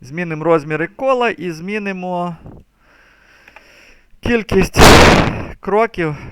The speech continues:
ко-, які з-, на які він зміщається після малювання кола. Так,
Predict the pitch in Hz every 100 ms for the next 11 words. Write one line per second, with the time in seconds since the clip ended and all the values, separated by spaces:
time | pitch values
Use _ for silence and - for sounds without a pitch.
0 | - - 143 143 143 190 180 143 127 120
1 | 110 - - 123 123 147 151 151 180 160
2 | 131 143 139 175 175 165 - - 160 -
3 | 147 - 143 139 135 139 135 135 - 110
4 | 120 - _ - - 147 120